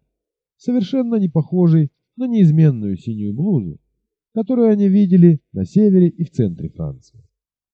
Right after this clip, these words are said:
Здесь на каждом шагу встречается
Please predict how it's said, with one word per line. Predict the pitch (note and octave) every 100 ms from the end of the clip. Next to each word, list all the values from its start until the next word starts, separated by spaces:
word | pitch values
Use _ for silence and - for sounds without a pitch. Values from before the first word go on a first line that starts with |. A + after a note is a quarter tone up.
| _ _ _ _ _ _
Здесь | A#2+ D3+ A3
на | A#3
каждом | - G3+ B2 G2+
шагу | F2+ D3+ F3+ B3 G3+ _ _ _
встречается | _ - G3+ - C4 B3 A3+ - G#3+